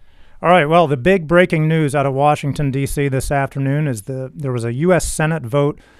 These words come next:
on the so-called Green New Deal. Um, as you probably,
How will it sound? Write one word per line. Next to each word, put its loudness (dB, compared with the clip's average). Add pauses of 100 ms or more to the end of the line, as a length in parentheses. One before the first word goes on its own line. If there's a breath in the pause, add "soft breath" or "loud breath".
(180 soft breath)
on -2
the -2
so-called -2
Green 0
New -2
Deal. -8 (400 soft breath)
Um, -4
as -2
you -8
probably, -2